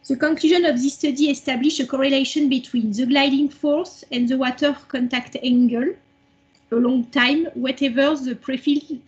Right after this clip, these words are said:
syringe configuration and the formulation. Where the layer was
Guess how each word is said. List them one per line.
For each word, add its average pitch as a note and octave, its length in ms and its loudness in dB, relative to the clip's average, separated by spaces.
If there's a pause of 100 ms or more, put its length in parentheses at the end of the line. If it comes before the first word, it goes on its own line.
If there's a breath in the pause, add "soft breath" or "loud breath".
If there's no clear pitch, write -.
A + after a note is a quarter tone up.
syringe B3+ 500 -6
configuration A#3 760 -4
and B3+ 140 4
the A#3 80 0
formulation. G#3+ 760 -4 (840)
Where C#4 200 4
the C4 140 2
layer D4 320 4
was A3+ 320 -4